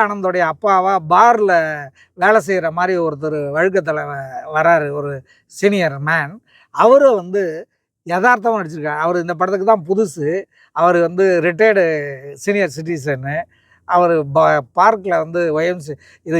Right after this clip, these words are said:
ஜீவா பார்க்ல வந்து என் கூட வாக்கிங் வருவாரு. அந்த மேன் வந்து அருமையா நடிச்சிருக்காருங்க. தியாகராஜன் ஒரே ஒரு ஷாட்ல மட்டும் முகத்தை கட்டுறாரு. பிரமாதம். தியாகராஜனுடைய இயக்கம் உண்மையிலே பெரிய பெரிய இயக்குனர்களை எல்லாம் வந்து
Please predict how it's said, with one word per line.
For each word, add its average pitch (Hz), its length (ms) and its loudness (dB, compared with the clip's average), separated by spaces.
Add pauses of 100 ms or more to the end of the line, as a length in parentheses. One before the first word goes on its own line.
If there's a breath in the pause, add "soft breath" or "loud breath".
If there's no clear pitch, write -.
ஜீவா 208 300 8
பார்க்ல 156 280 -2
வந்து 156 180 -6
என் 156 100 -4
கூட 160 160 -4
வாக்கிங் 165 460 -4
வருவாரு. 143 300 -6 (160)
அந்த 185 360 0
மேன் 190 240 -2
வந்து 185 220 -4
அருமையா 160 360 -2
நடிச்சிருக்காருங்க. 135 640 -6 (480 soft breath)
தியாகராஜன் 254 560 2
ஒரே 220 200 4
ஒரு 233 240 2
ஷாட்ல 196 300 0
மட்டும் 175 240 -6
முகத்தை 160 280 -4
கட்டுறாரு. 143 480 -6 (440)
பிரமாதம். 156 520 2 (460)
தியாகராஜனுடைய 170 920 0 (360)
இயக்கம் 185 600 2 (440)
உண்மையிலே 190 680 2 (160)
பெரிய 233 320 0
பெரிய 196 380 4
இயக்குனர்களை 160 840 -2
எல்லாம் 190 460 2
வந்து 175 480 -2